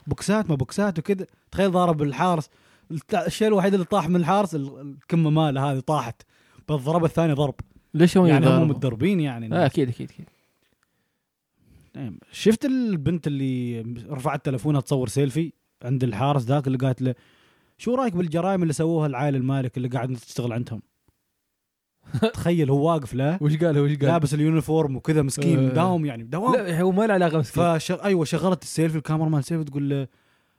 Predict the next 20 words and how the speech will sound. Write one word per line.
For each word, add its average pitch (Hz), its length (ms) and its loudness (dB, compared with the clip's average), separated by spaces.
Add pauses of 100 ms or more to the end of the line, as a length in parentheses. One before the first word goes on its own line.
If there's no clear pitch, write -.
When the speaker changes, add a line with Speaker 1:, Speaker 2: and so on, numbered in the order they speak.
(100)
Speaker 1:
"ممكن 214 320 0
تخبر 180 340 0
الناس 170 340 0
عن 139 120 -4
شعورك، 147 560 -2 (720)
آه، 139 180 -8
وأفكارك 156 640 0
تجاه 151 380 0
الملكة 143 480 0
اللي 127 160 -4
ماتت، 135 460 -4 (440)
اللي 156 300 2
استعمار، 160 540 0
يعني 135 180 -4
استعمرت 151 460 -2
الناس 147 260 0
وقتلت 143 440 -4
وكذا؟" 160 220 -8 (920)
قال: 160 320 4
"أم، 170 640 -2